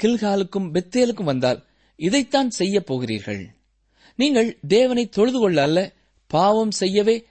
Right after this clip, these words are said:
அங்கே வருகிறீர்கள்" என்கிறார். அருமையானவர்களே, அன்று பெத்தேலிலும் கில்காலிலும் பொன் கன்றுக்குட்டி காணப்பட்டது போல,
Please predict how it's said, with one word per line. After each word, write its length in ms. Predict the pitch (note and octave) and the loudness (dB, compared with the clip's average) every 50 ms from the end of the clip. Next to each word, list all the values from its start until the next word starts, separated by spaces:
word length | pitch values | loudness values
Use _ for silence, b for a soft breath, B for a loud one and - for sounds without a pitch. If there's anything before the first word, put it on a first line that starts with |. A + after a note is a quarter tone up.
| _ _ _ | _ _ _
அங்கே 320 | - D3 D#3 D3 C#3+ C#3 | -6 -4 -2 0 0 0
வருகிறீர்கள்" 840 | C3 C#3+ E3+ G3+ A3+ G#3+ F#3 D#3+ D3 C3+ C3+ C3+ C3 B2+ - _ _ | 2 2 2 2 2 2 2 0 0 0 0 -2 -2 -4 -8 _ _
என்கிறார். 680 | A2+ G#2+ G#2+ G2+ G2+ G2+ G2 F#2+ F#2 F2 - _ _ _ _ b b b b b b b b b b b | -12 -10 -8 -8 -6 -6 -6 -6 -8 -10 -14 _ _ _ _ b b b b b b b b b b b
அருமையானவர்களே, 840 | - C4 D4+ D4 B3+ G#3 F#3 D#3+ E3+ F#3+ G3 F3+ C#3+ C#3+ E3+ - - _ _ | 0 0 2 2 2 2 0 0 0 0 2 2 2 0 -2 -6 -14 _ _
அன்று 300 | - D#3 D#3 D3 D3 C#3+ | -6 -4 -2 -2 -2 -2
பெத்தேலிலும் 680 | C3+ D#3 E3 D#3+ - F3+ D#3+ D3 C#3+ C#3 C#3 D3 D#3 - - _ _ _ _ _ - | -2 -2 -4 -2 0 0 2 2 2 2 0 -2 -4 -8 -12 _ _ _ _ _ -2
கில்காலிலும் 600 | - A#3 B3+ G3+ F#3+ E3 D3 C#3+ C#3+ D3 D3+ - - _ _ _ _ _ | 0 0 2 2 2 2 4 2 0 -2 -4 -6 -10 _ _ _ _ _
பொன் 300 | - G#3 B3+ C#4+ C#4 A#3+ - G3+ | 0 0 2 2 0 -2 -2 -2
கன்றுக்குட்டி 480 | F#3+ G3+ F#3+ G3+ G3+ F#3 E3+ - F3 | 0 0 0 0 -2 -2 -2 -2 -4
காணப்பட்டது 560 | - - F3 F3+ F3+ F3 F3+ E3 D#3 E3 D3 B2+ | -2 -2 0 0 0 -2 -4 -4 -2 -2 -2 -2
போல, 340 | - A#2 A#2 A#2 A2+ - | -2 -2 0 -2 -2 -4